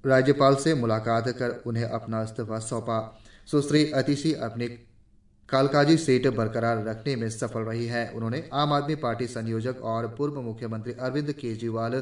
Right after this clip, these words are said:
पर भ्रष्टाचार के आरोप के चलते पद से त्याग पत्र देने के बाद पिछले वर्ष सितंबर में मुख्यमंत्री के रूप में शपथ ली थी।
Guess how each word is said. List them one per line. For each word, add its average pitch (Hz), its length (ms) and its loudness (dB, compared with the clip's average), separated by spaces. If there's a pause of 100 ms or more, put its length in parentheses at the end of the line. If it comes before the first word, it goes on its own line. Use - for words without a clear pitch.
(420)
पर 120 300 0 (220)
भ्रष्टाचार 147 500 4
के 147 160 4
आरोप 120 440 2
के 117 180 0
चलते 117 420 -2
पद 135 300 0
से 123 180 -2
त्याग 117 500 0 (340)
पत्र 117 240 2
देने 131 320 4
के 151 160 4
बाद 110 480 0
पिछले 143 220 -2
वर्ष 117 360 -2 (340)
सितंबर 160 500 4
में 123 160 0
मुख्यमंत्री 131 600 -2
के 120 180 -4
रूप 113 420 -6
में 151 200 -8
शपथ 113 420 -8
ली 113 140 -4
थी। 123 480 -4